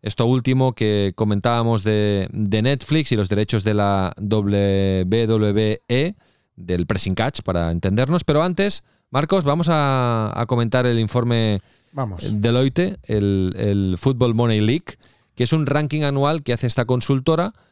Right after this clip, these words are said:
Speaker 2: Muy
Speaker 1: para,
Speaker 2: importante.
Speaker 1: eh, clasificar, digamos, a los clubs según el nivel de ingresos que han tenido en la última temporada.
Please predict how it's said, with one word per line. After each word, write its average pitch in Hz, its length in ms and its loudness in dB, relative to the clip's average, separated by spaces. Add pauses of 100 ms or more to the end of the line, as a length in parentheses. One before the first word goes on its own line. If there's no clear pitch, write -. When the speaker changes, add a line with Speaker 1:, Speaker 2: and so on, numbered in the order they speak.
(220)
Speaker 2:
Muy 123 120 -4
Speaker 1:
para, 131 220 2
Speaker 2:
importante. 127 440 -2
Speaker 1:
eh, 107 640 2
clasificar, 127 680 0
digamos, 135 320 2
a 135 40 2
los 127 180 0
clubs 160 320 0
según 127 560 0
el 113 160 0
nivel 120 260 2
de 127 80 2
ingresos 123 420 0
que - 60 -2
han 120 100 -2
tenido 113 260 0
en 120 60 2
la 104 60 2
última 98 300 0
temporada. 78 480 -6